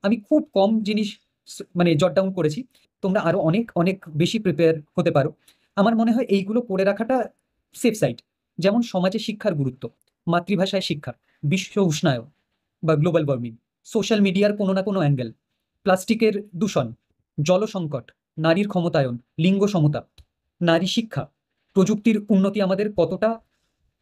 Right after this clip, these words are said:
অলস করে তুলেছে, এআই,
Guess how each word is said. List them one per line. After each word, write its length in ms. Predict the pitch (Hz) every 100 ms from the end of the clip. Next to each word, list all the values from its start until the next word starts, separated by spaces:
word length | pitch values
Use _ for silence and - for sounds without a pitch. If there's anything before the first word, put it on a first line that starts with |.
| _ -
অলস 260 | 196 202
করে 180 | - 165
তুলেছে, 320 | 147 139 - _ _ _ _ _ _ _ _ _ _ _ _ _ _ - _ _
এআই, 300 | 202 165